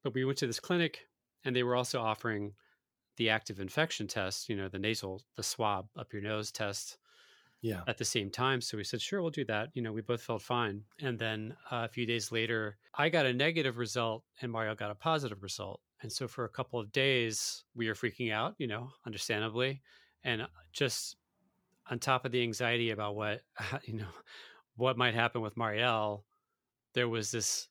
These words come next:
Speaker 1: like, we were trying to isolate from each other in the house, which is really hard to do, kind of ridiculous in a s-,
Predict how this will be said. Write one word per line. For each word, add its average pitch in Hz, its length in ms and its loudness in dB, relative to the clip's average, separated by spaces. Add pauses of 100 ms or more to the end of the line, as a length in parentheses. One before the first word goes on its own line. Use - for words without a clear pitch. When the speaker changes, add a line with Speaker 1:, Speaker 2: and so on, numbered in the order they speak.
(140)
Speaker 1:
like, 127 120 2
we 127 100 2
were 123 60 2
trying 139 280 2
to 113 160 0
isolate 127 400 0
from - 200 -8 (260)
each 127 200 -2
other 113 220 -2
in 117 160 0
the 107 80 -2
house, 107 380 0 (280)
which 113 240 -6
is - 360 -8 (440)
really 131 200 4
hard 120 160 4
to 101 80 -6
do, 104 280 0
kind 113 200 -2
of 107 100 -6
ridiculous 104 560 -4
in 98 60 -6
a - 20 -6
s-, - 160 -6